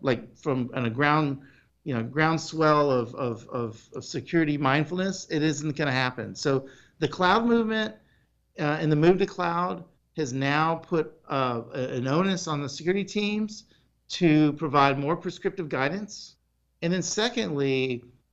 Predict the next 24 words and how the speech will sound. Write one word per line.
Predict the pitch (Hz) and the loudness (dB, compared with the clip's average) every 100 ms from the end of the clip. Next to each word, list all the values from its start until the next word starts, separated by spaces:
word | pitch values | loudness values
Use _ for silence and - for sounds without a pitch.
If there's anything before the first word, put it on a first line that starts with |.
| _ - | _ -6
kind | 175 175 | 0 2
of | 170 | 2
the | 190 | 2
energy | 196 233 190 202 | 2 4 2 4
has | 175 | 4
shifted | 170 - 185 185 160 | 2 2 0 2 2
over | 160 156 | 2 0
to | 147 - 143 | -4 -4 -6
how | 143 185 | -4 -4
do | 202 | -2
I | 185 165 147 143 143 _ _ - 120 | 0 0 0 -4 -8 _ _ -16 -2
bake | 165 160 | 0 0
in | 165 160 | -2 -4
security | 143 135 170 160 | -4 -6 -4 -4
testing | - 143 135 131 | -2 -4 -4 -4
into | 131 127 | -4 -4
the | 120 | -4
pipeline? | 123 117 117 107 92 - _ _ _ - | 0 -2 -2 -8 -8 -12 _ _ _ -4
How, | 151 160 | -4 -2
if | 156 151 | -2 2
I've | 180 214 | 2 2
got | 208 185 | 2 4
a | 165 | 2
minute | 135 131 139 160 139 117 - | 0 -2 0 2 0 -2 -10